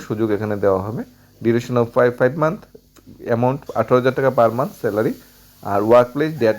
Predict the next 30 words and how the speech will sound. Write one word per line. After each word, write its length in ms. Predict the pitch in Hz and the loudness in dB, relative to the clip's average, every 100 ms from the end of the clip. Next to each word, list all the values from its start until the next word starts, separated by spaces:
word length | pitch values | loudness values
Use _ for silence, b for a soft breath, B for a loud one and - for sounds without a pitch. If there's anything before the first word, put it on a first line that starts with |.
| 104 | -4
Department 340 | 120 127 127 131 | -4 -2 -2 -4
of 40 | 131 | -4
Science 200 | 120 120 | -4 -4
কে 60 | 175 - | -6 -6
ত্রিপুরা 240 | 113 151 180 | -6 -4 -2
ইউনিভার্সিটি। 440 | 98 85 - 90 - - - - _ _ _ _ _ B B B B - 131 | -4 -6 -12 -20 -20 -20 -20 -20 _ _ _ _ _ B B B B -2 2
নেক্সট 180 | 160 170 | 2 2
ভ্যাকেন্সি 300 | 175 190 180 | 0 0 2
বেরিয়েছে 380 | 185 185 175 220 214 214 160 | 4 4 2 4 2 4 4
করবুক 380 | 147 156 180 180 - 131 | 4 4 0 0 -2 -2
আইসিডিএস 360 | 127 151 156 160 | 0 0 0 -2
প্রকল্পের 300 | 147 147 156 | -4 -2 -2
অধীনে। 200 | 151 165 269 - | -2 -6 -6 0
করবুক 320 | 123 131 143 - _ _ _ _ | 2 2 0 -4 _ _ _ _
তোমাদের 300 | 123 123 123 120 - 64 73 - - | -2 2 2 2 -2 -10 -14 -8 0
আরডি 180 | 117 123 113 | 2 2 2
ব্লকে 260 | 110 - 330 b b b b _ 113 | 2 0 -10 b b b b _ -4
নিয়োগ 160 | 113 - | -4 -2
করা 120 | 120 107 | 2 2
হচ্ছে। 160 | - 226 | 0 -4
শিলাছড়ি, 500 | 131 123 117 120 117 120 - b b b - | 2 2 2 0 -2 -4 -10 b b b 0
করবুক 340 | 120 117 123 - - - | 0 2 0 -2 -18 -14
এই 40 | 101 | -6
দুইটা 160 | 120 127 135 | -2 4 4
আরডি 160 | 127 123 | 2 0
ব্লক 140 | 120 123 | 0 0
আছে, 100 | 127 139 | -2 -4
এই 40 | |
দুইটা 160 | 110 117 113 117 | -2 0 2 0
আরডি 140 | 107 | -4